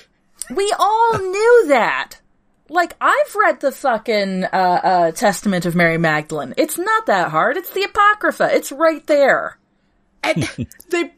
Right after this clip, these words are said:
Speaker 2: they, here's the thing. They brought up themselves, the Council of Nicaea. <laughs>
Speaker 1: Right?
Speaker 2: I'm like, "You guys, that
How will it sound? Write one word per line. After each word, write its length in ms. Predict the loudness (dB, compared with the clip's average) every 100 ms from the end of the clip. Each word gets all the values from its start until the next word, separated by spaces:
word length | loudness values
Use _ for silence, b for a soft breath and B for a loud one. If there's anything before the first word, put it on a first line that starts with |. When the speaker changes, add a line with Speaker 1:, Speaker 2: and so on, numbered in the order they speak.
| _
Speaker 2:
they, 240 | -2 -2 -6
here's 220 | -4 -4
the 60 | -2
thing. 160 | -4 -4
They 120 | -8
brought 260 | -2 -2 -2
up 140 | -4
themselves, 880 | -4 -4 -4 -2 -2 -4 -8 -10 -10 _ _ _ _
the 100 | -4
Council 420 | -2 0 -2 0 0
of 60 |
Nicaea. 460 | 0 -2 -2 -2 0 0 -2
<laughs> 220 | -8 0
Speaker 1:
Right? 460 | 2 4 4 4 2 _ _ _ B B B
Speaker 2:
I'm 120 | 0
like, 120 | 0 -4
"You 80 | -4
guys, 600 | -2 0 -2 -2 -4 -6 _ B B -2
that 280 | 0 0